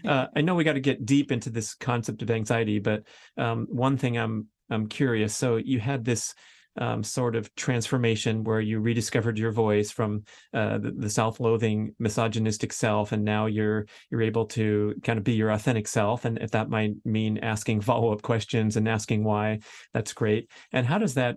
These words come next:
uh, play out in daily life? Like, did, did you have to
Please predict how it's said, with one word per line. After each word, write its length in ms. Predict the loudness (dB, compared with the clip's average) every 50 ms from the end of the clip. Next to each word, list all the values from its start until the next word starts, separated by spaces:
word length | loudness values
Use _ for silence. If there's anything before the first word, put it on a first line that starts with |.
| -6 -6
uh, 140 | -4 -4 -4
play 340 | -4 -2 0 0 0 2 0
out 400 | 0 0 0 -2 -2 -4 -6 -12 _ _ -20 _ _ _ _
in 400 | -2 0 0 0 0 -2 -4 -4 -4 -2
daily 360 | 0 0 0 0 0 0 0
life? 340 | 0 0 0 0 0 -2 -2
Like, 240 | -4 -6 -6 -4 -2
did, 280 | 0 0 0 0 -4 -8 -6 -6
did 160 | -4 -2 -2
you 100 | -2 -2
have 300 | -2 -2 -2 -2 -4 -6
to 420 | -4 -4 -2 -2 -2 -2 -2 -4